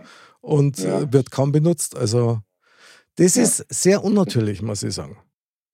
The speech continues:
Speaker 1: Ich behaupte trotzdem, mein lieber Foxy, dass alle Tiere eigentlich Kosmopoliten sind. Das sind echte Weltbürger im Gegensatz zu
Speaker 2: Ja, das
Speaker 1: uns.
Speaker 2: würde ich unterstreichen, ja.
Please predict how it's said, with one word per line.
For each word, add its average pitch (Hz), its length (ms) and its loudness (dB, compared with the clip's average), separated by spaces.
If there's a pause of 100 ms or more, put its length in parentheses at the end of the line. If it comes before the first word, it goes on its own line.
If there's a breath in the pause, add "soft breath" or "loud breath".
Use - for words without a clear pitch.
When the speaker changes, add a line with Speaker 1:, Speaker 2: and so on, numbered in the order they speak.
(120)
Speaker 1:
Ich 233 320 4
behaupte 160 480 2
trotzdem, 147 500 2
mein 127 140 2
lieber 123 240 2
Foxy, 107 480 -4 (400 soft breath)
dass 131 260 0
alle 175 260 4
Tiere 180 380 2
eigentlich 156 320 -2
Kosmopoliten 147 840 0
sind. 107 300 -4 (840)
Das 143 140 0
sind 160 200 4
echte 165 400 2
Weltbürger 147 600 2
im 120 100 0
Gegensatz 156 880 -2
zu 175 800 0 (220)
Speaker 2:
Ja, - 80 -18
das - 200 -18
Speaker 1:
uns. 113 340 0
Speaker 2:
würde 214 180 4
ich - 80 -2
unterstreichen, 82 760 -6
ja. - 160 -12